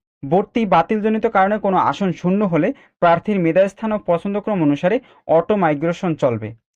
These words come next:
অর্থাৎ যে সকল শিক্ষার্থী, যে সকল শিক্ষার্থী যদি ভর্তি বাতিল হয় বা সে যে নাম্বার নিয়ে ভর্তি বাতিল হয়েছে,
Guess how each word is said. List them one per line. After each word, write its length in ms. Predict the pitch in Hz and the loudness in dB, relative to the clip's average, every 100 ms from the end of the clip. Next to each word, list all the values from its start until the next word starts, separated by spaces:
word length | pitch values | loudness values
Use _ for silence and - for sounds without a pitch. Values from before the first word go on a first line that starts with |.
| _ | _
অর্থাৎ 260 | 151 151 220 _ _ _ | -4 -2 -2 _ _ _
যে 180 | 151 180 | -2 -2
সকল 260 | 226 226 240 | 0 0 0
শিক্ষার্থী, 560 | - 214 214 185 107 110 _ _ _ _ _ _ - | -2 -4 -4 -4 -8 -16 _ _ _ _ _ _ -4
যে 100 | 147 | -2
সকল 280 | 190 190 190 | 0 0 -2
শিক্ষার্থী 540 | 175 147 175 165 190 | -4 -4 -4 -2 -4
যদি 360 | 160 127 143 151 - - | -4 -2 -4 -6 -12 -8
ভর্তি 260 | 143 160 190 | -4 -2 0
বাতিল 380 | 151 143 165 143 | 2 2 0 -2
হয় 320 | 123 120 113 - _ _ - | 0 -2 -4 -14 _ _ -4
বা 300 | 127 127 127 | 0 0 -2
সে 240 | - 165 | -2 -2
যে 180 | 156 170 | 0 0
নাম্বার 320 | 170 151 160 | 0 2 0
নিয়ে 140 | 165 160 | 0 0
ভর্তি 280 | 143 - | -2 -2
বাতিল 320 | 160 120 180 156 | -2 -2 -2 -2
হয়েছে, 380 | 123 117 214 | -4 -2 -6